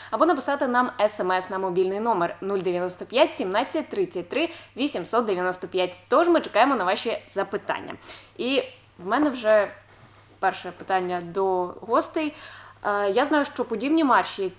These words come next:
як, який пройде і у Херсоні, такі ж подібні, вони будуть проходити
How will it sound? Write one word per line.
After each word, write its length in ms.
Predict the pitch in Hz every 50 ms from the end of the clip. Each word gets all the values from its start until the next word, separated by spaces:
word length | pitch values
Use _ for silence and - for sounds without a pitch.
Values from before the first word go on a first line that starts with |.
| - - -
як, 280 | - 175 190 208 202 202 - - - _ _ _ - - _ _ _ _ _ _ _ _ _ _ _ - -
який 360 | - 202 196 - 247 226 208 180
пройде 380 | - - 208 202 196 196 202
і 60 | 196
у 40 | 190
Херсоні, 440 | - - 247 - - 381 466 427 370
такі 220 | - 233 - 247
ж 80 | 233 -
подібні, 380 | - 202 214 311 440 415 370 247
вони 220 | 190 208 208 262
будуть 300 | 254 302 247 247 226 -
проходити 800 | 202 - - - 233 262 294 277 - - 247 233 233 226 220